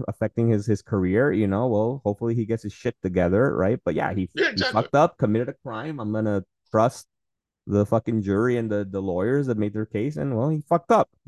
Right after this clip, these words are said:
Speaker 1: you know, so that's, that's it. Now, yes, Disney dropped him, yeah, and, and do all that.
Speaker 2: Exactly. For example,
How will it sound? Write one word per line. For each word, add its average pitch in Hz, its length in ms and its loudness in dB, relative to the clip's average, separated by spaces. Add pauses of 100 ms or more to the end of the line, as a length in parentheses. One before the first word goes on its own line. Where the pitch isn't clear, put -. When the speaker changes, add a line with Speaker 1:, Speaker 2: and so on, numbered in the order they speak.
Speaker 1:
you 101 140 -2
know, 104 100 0
so 120 160 -2
that's, 127 300 0
that's 113 200 -2
it. - 80 -6
Now, 151 520 4 (100)
yes, 160 320 0
Disney 117 400 0
dropped 101 380 -8
him, 170 300 -4
yeah, 90 220 -6
and, 92 140 -6
and 110 160 -4
do 165 80 4
all 170 60 4
that. - 80 6
Speaker 2:
Exactly. 143 760 4
For 170 60 0
example, 147 360 0